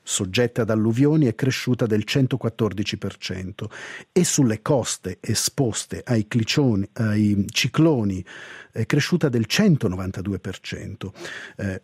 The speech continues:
dunque una maggior presenza di vite umane in determinate regioni si traduce in una maggiore esposizione e vulnerabilità agli impatti degli eventi estremi,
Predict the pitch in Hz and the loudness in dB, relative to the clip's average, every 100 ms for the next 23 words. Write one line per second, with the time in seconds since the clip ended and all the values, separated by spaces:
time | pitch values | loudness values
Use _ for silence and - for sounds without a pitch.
0 | _ 143 156 175 151 147 156 143 175 190 | _ 0 2 6 6 6 4 2 2 2
1 | - 160 135 147 113 104 107 98 107 160 | 2 2 4 4 4 2 0 0 2 2
2 | - 151 151 120 110 104 120 123 127 131 | 4 4 4 2 2 4 6 4 2 2
3 | 127 151 139 165 170 165 156 175 196 - | 4 4 2 2 2 4 4 4 4 4
4 | 147 - 156 180 131 110 - 165 - - | 0 2 2 2 0 -2 0 -2 -2 -12
5 | - _ - 143 127 135 170 131 131 - | -20 _ 6 6 8 6 4 2 2 2
6 | - 127 135 - - 123 139 117 104 175 | 2 2 2 0 2 4 4 2 4 6
7 | 139 120 107 117 104 95 95 _ 127 120 | 6 4 2 0 0 -4 -4 _ 0 4
8 | 117 110 - 107 107 - 107 101 101 104 | 4 4 2 -2 -2 -4 0 0 2 2
9 | 104 104 107 95 - 160 156 110 101 | 2 2 0 -2 0 2 2 2 -2